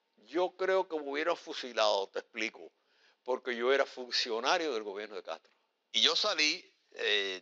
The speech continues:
de milagro en noviembre de mil novecientos sesenta. Cuando llego al exilio, mi profesión de abogado tendría que revalidar, porque las leyes en Estados Unidos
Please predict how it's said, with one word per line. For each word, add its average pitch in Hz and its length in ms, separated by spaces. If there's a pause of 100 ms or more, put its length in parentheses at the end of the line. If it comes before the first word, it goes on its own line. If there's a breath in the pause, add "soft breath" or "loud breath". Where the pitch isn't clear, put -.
de 107 100
milagro 135 680 (180)
en 104 180
noviembre 127 580
de 107 140
mil 135 220
novecientos 135 560
sesenta. 143 600 (460)
Cuando 110 400
llego 214 340
al 247 100
exilio, 143 800 (460)
mi 113 240
profesión 127 500
de 196 60
abogado 180 500
tendría 147 520
que 143 120
revalidar, 123 800
porque 107 260
las 98 200
leyes 151 340
en 143 100
Estados 151 400
Unidos 139 420